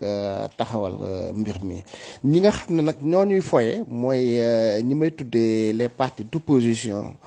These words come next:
euh, yi koy yuuxu, wax ma ñëpp nag, mais ñi nga xam ne ñoo koy yuuxu te bokkoon nañ ci colloque bi nga xam ne ñoo d'accord woon.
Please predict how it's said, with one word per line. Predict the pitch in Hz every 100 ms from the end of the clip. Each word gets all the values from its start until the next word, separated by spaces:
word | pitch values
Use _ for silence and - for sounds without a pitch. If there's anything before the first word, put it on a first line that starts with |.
| - - -
euh, | 110 110 110
yi | 123
koy | 120 135
yuuxu, | 147 151 120 98
wax | 113 113
ma | 120
ñëpp | 135 156 -
nag, | 120 107 - 101
mais | 104
ñi | 104
nga | 131
xam | 147 147
ne | 120
ñoo | 127 135
koy | 143
yuuxu | 139 127 113
te | - 113
bokkoon | 139 - 165
nañ | 147 139
ci | 151
colloque | - 131 110
bi | 117
nga | 120
xam | 120 117
ne |
ñoo | 98 160 180
d'accord | 135 - 104
woon. | 98